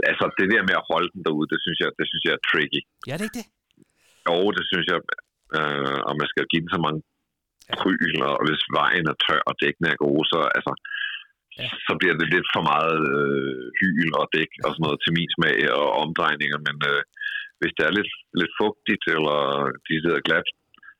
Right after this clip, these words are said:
Speaker 1: så er det en anden sag, så kan du ligesom gøre det, uden at det bliver sådan,
Speaker 2: Ja.
Speaker 1: at det ligesom bare skriger på opmærksomhed.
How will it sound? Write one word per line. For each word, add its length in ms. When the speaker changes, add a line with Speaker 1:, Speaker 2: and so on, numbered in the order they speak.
Speaker 1:
så 80
er 60
det 120
en 140
anden 220
sag, 120
så 60
kan 120
du 100
ligesom 260
gøre 180
det, 140
uden 200
at 80
det 120
bliver 180
sådan, 180
Speaker 2:
Ja. 140
Speaker 1:
at 100
det 120
ligesom 180
bare 140
skriger 420
på 140
opmærksomhed. 560